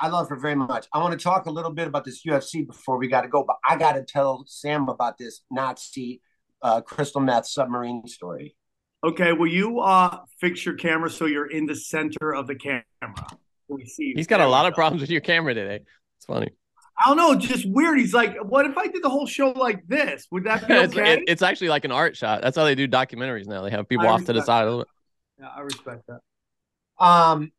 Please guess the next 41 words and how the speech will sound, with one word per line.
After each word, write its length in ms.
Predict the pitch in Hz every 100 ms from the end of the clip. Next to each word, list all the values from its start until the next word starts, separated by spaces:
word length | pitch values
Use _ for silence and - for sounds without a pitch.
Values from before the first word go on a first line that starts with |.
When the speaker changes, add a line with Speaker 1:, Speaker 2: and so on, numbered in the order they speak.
| _ _ _ _ _
Speaker 1:
so 240 | - 185
I'm 100 | 175
watching 320 | 175 180 156 160
this 140 | 143
fucking 320 | 160 147 147
documentary 540 | 143 135 139 147 143 127
about 200 | 120 113
these 180 | 104
Nazis, 460 | 104 135 127 98 90
right? 240 | 110 131 _ _ 92
And 120 | 98
they're 220 | 185 247
making 440 | 214 180 165 151
these, 360 | 139 131 123 - _
this 280 | 127 127 113 - _ -
Speaker 3:
As 200 | 110 113
you 60 | 107
do. 140 | 175 104
Speaker 1:
super 340 | 190 190 - _ _ -
insane 840 | 151 151 147 - 156 139 123 120 _ _
crystal 420 | - 147 - 135
meth. 440 | 127 120 92 - _ _ _ _ -
It's 160 | 123
half 340 | - 110 143 165 254
Speaker 2:
Yeah. 100 | 185
Speaker 1:
cocaine, 380 | 302 127 120 117 - _ _ -
it's 160 | 135
half 260 | 139 147 160
crystal 300 | 170 147 151
meth, 260 | 139 127 131 -
it's 160 | - -
super 360 | - 170 151
nuts. 340 | 147 131 - - _ _
And 240 | - 185 170
Speaker 2:
Yes. 260 | 311 160 117 - - _ _ _ -
Speaker 1:
they 100 | 156
have 200 | 180 151
these 260 | 156 147
submarines 680 | - 165 170 165 165 139 -
that 80 | 113
are 160 | 113